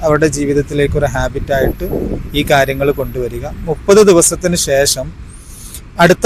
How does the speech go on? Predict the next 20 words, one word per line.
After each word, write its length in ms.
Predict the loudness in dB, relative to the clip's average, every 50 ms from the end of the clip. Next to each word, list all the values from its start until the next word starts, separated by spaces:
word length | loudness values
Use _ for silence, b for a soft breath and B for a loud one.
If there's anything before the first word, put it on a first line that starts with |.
| 4 4
മുപ്പത് 220 | 4 4 6 6 6
ദിവസത്തിനുള്ള 560 | 6 6 4 0 0 0 0 2 2 4 4 2 2 0 -4 -14 -20 -20 -20 -20 -20 -20 -20 -20 -20 -18 -16 -16 -14 -2 2 4
കാര്യങ്ങൾ 400 | 4 4 4 2 2 2 2 2 2 2 -2 -8 -10 -6
ഒന്ന്, 140 | -6 -6 -6 -8 -12 -14 -14 -14 -16 -16 -16 -16 -18 -18 -8 -2 0 4
ഒന്നുകൂടെ 340 | 4 6 6 6 6 6 4 4
മാറ്റം 320 | 4 4 4 2 2 2 4 4
വരുത്തിയിട്ട് 460 | 4 4 2 2 2 2 2 2 2 2
ഇതിനേക്കാളും 460 | 2 2 0 2 4 4 4 4 4 2 0
കുറച്ചുകൂടെ 540 | 0 0 0 0 0 2 4 4 6 6 4 2 -2 -8 -16 -16 -16 -16 -16 -16 -10 -2
കൂടുതൽ 380 | 2 2 2 4 4 4 4 2 0 -4 -12 -16 -18 -18 -18 -16 -16 -14 -14 -14 -14 -16 -16 -14 -6 0 2
ചെയ്യാനുള്ള 460 | 2 4 4 4 4 4 4 4 2 2 2
രീതിയിൽ 360 | 0 0 0 0 -2 0 0 0 -2 -2 -6 -14 -16 -18 -18 -18 -18 -20 -20 -20 -20 -20 -16 -16 -14 -8 -4 -2
മുപ്പത് 260 | -2 2 6 6 8 8
ദിവസം 280 | 8 6 6 4 2 4 4 6
ആകുമ്പോഴേക്ക് 600 | 6 4 4 2 2 2 2 2 0 0 -2 -2 -2 -4 -6 -2 0
ആ 40 | 2 4 4
വീഡിയോ 240 | 4 4 4 2 2 0
ഞാൻ 100 | 0 0 0 -2
അപ്ലോഡ് 280 | -2 -2 -4 -2 -2 -2
ചെയ്യുന്നതാണ്. 500 | -2 -4 -4 -4 -4 -4 -6 -6 -8